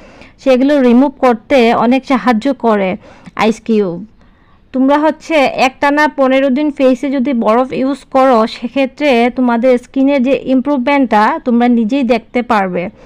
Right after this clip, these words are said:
এখন তোমরা অনেকেই বলতে পারো, "বরফ আমাদের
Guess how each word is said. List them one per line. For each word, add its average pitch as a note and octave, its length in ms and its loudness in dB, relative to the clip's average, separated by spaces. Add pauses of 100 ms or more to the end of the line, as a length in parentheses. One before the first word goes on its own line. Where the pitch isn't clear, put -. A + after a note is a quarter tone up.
(360)
এখন B3+ 420 2 (120)
তোমরা C4 280 2
অনেকেই C4 380 0
বলতে B3 340 0
পারো, C4 260 2
"বরফ A#3 320 0
আমাদের B3+ 340 0